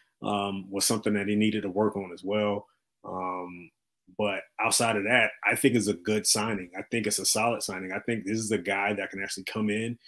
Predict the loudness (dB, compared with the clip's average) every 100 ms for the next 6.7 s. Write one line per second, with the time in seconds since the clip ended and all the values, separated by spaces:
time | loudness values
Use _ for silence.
0 | -20 _ -8 -2 2 2 2 4 4 4
1 | 0 0 0 0 -2 2 2 2 2 0
2 | 0 -4 -4 -6 -8 2 6 10 10 10
3 | 2 0 0 0 0 0 4 6 8 8
4 | 6 4 2 0 -2 _ _ _ _ _
5 | 2 2 2 -6 -6 -4 -2 0 0 2
6 | 2 0 0 0 2 2